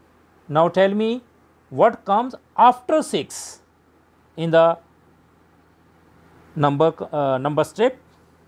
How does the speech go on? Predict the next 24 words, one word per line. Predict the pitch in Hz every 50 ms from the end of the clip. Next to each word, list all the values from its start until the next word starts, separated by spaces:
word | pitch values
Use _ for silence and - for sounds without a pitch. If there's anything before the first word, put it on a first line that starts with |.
| _ _ _ _ _ _ _ _ _ _ _ _ _ _ _ _ _ _ -
After | - 120 - - 196 180
six, | - - - 220 180 - - - - - - _ _ _ _ _ _ _ _ -
it | 143 147
is | 143
the | 147 147
number | 147 147 151 160 202 254 302 339 330 _ _ _ _ _ _ _ _ _ _ _ _ _ _
seven. | - - - - 190 175 147 135 120 117 101 87 82
So, | - - 135 131
right | 127 123 123 120 123
here | 135 170 196 233 277 - - _ _ _ _ _ _ _ _ _ _ _
seven. | - - - 127 113 104 107 131 220 277 - _ - _ _ _ _ _ _ _ _ _ _ _ _ _ _
What | - 165 233 269 - -
comes | - 208 220 233 254 247 - - _
after | - 135 147 143 - - 214 226 - -
eight? | 214 214 226 247 247 - - - - _ _ _ _ _ _ -
It | 151
is | 170 160
the | 160
number | 156 160 160 160 170 208 240 269 320 330 - _ _ _ _ _ _ _ _ _ _ _ 160
nine. | 147 131 123 120 117 127 170 240 277 - _ _ _ _ _ _ _ _
So, | - - - 143 131
right | 131 127 127 117
here | 131 151 190 233 285 - _ _ _ _ _ _ _ _ _ _ _ _ _ _ _ _ _ -
nine. | 135 139 139 123 113 110 147 214